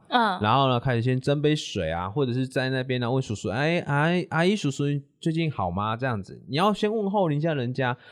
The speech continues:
Speaker 2: 你要，你从一个陌生的地方要到人家的家庭，你为什么不用问候？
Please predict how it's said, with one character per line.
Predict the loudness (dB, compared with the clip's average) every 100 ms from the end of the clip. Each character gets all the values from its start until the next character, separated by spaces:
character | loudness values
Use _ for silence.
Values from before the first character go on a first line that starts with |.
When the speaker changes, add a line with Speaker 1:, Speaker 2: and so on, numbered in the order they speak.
| 0
Speaker 2:
你 | 6
要， | 6 6 0 0
你 | 2
从 | 4 4 4
一 |
个 | 6
陌 | 8 10 10
生 | 8 4
的 |
地 | 2 2 2
方 | 2 0 -6 _ _
要 | 4
到 | 6 6
人 | 6
家 | 4 2
的 | 2
家 | 2 2
庭， | 2 -4 -6 -12 -2
你 | 2
为 | 4 4
什 | 2
么 | 0
不 | 0
用 | 0
问 | 0
候？ | 0 -2